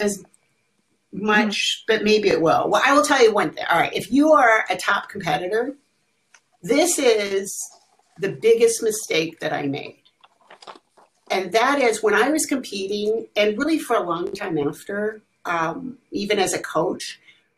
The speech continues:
Speaker 1: I judged, I paid attention to people only within how good they were in judo.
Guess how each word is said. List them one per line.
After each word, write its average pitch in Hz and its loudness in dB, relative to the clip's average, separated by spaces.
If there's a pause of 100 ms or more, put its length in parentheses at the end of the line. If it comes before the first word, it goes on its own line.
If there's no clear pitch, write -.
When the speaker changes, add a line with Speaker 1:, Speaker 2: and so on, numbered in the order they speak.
(120)
Speaker 1:
I 254 4
judged, 202 2 (120)
I 220 2
paid 285 0
attention 277 0
to - -8
people 208 -2
only 233 4
within 202 0
how 185 0
good 175 0
they 170 0
were 156 4
in 135 2
judo. - -6